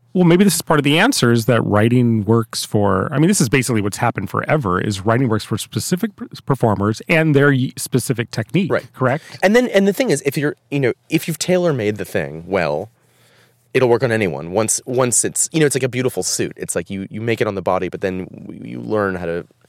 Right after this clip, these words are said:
Speaker 1: Or it adds that dimension that
Speaker 2: Right.
Speaker 1: attracts players.
Speaker 2: Exactly.
Speaker 1: I mean, as a violist, you, you come to Hindemith, and
Speaker 2: Right.
Speaker 1: you're just thinking, "Oh."
Speaker 2: And Schwanendrager, yeah.
Speaker 1: Yeah,
Speaker 2: You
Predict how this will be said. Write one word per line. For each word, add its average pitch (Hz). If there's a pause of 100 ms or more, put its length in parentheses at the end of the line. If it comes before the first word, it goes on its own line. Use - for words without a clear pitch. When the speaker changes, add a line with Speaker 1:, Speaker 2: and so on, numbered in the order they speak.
(240)
Speaker 1:
Or 160
it 156
adds 160
that 127
dimension 120
that 101
Speaker 2:
Right. 127 (180)
Speaker 1:
attracts -
players. 98
Speaker 2:
Exactly. 135
Speaker 1:
I 123
mean, 92
as 101
a 117
violist, 101 (240)
you, 135
you 135
come 104
to 85
Hindemith, 98
and 131
Speaker 2:
Right. 113
Speaker 1:
you're 107
just 87
thinking, 92 (160)
"Oh." 117 (320)
Speaker 2:
And 92
Schwanendrager, 90
yeah. 85
Speaker 1:
Yeah, 226
Speaker 2:
You 151